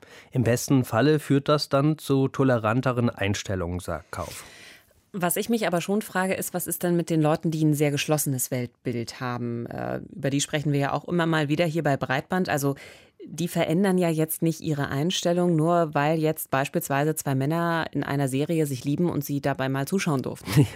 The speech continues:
Speaker 1: <laughs> Nee, wahrscheinlich eher nicht. Die fühlen sich dann vermutlich sogar eher abgestoßen. Die Wissenschaft, die spricht hier vom Backlash-Effekt.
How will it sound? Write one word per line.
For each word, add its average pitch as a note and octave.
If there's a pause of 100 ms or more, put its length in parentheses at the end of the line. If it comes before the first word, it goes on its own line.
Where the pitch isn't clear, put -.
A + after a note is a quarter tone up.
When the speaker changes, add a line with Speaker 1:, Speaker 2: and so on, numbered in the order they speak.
(120)
Speaker 1:
<laughs> E3+
Nee, D3+
wahrscheinlich C#3+
eher A#2
nicht. C#3 (360)
Die C3
fühlen F#3+
sich D#3+
dann C#3+
vermutlich C#3+
sogar B2+
eher A#2+
abgestoßen. G2+ (460)
Die A2+
Wissenschaft, C#3
die B2+
spricht -
hier A#2+
vom G2+
Backlash-Effekt. -